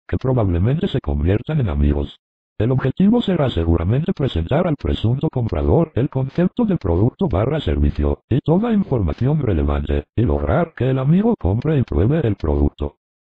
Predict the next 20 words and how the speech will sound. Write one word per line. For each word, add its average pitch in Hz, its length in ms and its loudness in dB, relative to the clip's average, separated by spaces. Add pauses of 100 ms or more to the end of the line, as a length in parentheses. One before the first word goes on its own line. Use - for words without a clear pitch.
Sin 120 200 0
embargo, 101 640 0
el 113 140 0
objetivo 190 520 2
a 165 40 0
largo 120 340 0
plazo 156 460 -2
es 202 200 0
desarrollar 143 540 0
y 170 60 2
mantener 139 500 0
esas 170 240 -2
relaciones 127 600 0
interpersonales 139 840 -2
más - 240 -2
allá 143 220 0
de 160 140 0
la 110 80 -2
venta 113 300 0
inicial. 71 560 0